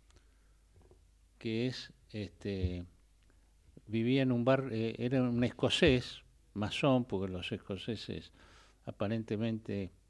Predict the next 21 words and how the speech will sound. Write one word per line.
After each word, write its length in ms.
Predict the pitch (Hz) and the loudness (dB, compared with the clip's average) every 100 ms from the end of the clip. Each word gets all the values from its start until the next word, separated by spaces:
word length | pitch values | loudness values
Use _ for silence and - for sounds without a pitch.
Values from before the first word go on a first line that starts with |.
| _ _ - _ | _ _ -20 _
El 160 | 110 107 | -4 0
rito 400 | 127 123 - 110 | -2 0 2 2
escocés 640 | - - 101 - 123 107 | 0 -2 -2 2 0 0
es 200 | 104 92 | -4 -4
el 140 | 95 95 | -6 -6
que 200 | 90 85 | -8 -8
generalizó 840 | - 95 92 90 87 92 - 117 | -8 -6 -6 -6 -6 -8 -8 -8
entre 280 | 104 90 87 | -6 -8 -8
la, 180 | 90 87 | -6 -6
la 360 | 90 92 104 98 | -6 -10 -8 -6
masonería, 540 | 98 - 104 117 127 | -6 -4 -2 0 0
pero 180 | 143 139 | 0 -2
es 140 | 120 | 0
otro 280 | 120 - 101 | -2 -2 -4
tema, 320 | 87 78 76 | -4 -6 -6
no 200 | 80 95 | -6 -6
interesa. 520 | 95 98 82 69 - - - - - - - _ _ 127 | -6 -6 -8 -10 -16 -20 -20 -20 -20 -20 -20 _ _ 0
Vivía, 540 | 123 127 139 139 131 | 4 6 6 4 4
tenía 240 | 127 131 | 2 4
una 160 | 143 131 | 4 2
casa 500 | - 139 - 127 127 | 2 0 0 -2 -4